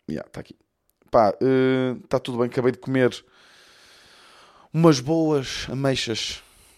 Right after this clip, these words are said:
ameixas, <laughs> ameijoas à bolhão pato, com guacamole e umas tostinhas, uma broa do Mercadona, que é a melhor broa do mundo. Tô cheio, comi umas pipocas, comi pistachos, bebi Coca-Cola, tô cheio.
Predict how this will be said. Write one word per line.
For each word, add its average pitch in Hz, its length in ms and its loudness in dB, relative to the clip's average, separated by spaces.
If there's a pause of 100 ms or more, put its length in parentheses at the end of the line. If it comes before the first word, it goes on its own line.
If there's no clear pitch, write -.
(240)
ameixas, 85 520 -14 (200)
<laughs> - 180 -12
ameijoas 110 640 -2
à 104 140 -2
bolhão 98 280 -2
pato, - 440 -8 (340)
com 107 380 -2
guacamole 107 560 2 (160)
e 95 60 -12
umas 95 160 -10
tostinhas, 113 580 -4
uma 92 220 -4
broa 117 340 4
do 104 100 -6
Mercadona, 101 600 -6
que 95 100 -8
é 92 40 -4
a - 20 -4
melhor 92 180 -2
broa 87 220 -4
do 71 100 -16
mundo. 117 500 -2 (760)
Tô 110 100 -4
cheio, 120 540 4 (160)
comi 110 180 -4
umas 107 160 -6
pipocas, 117 520 2
comi 101 180 -6
pistachos, 113 580 0
bebi 98 160 -8
Coca-Cola, 117 600 -2
tô 165 120 -6
cheio. 104 300 -6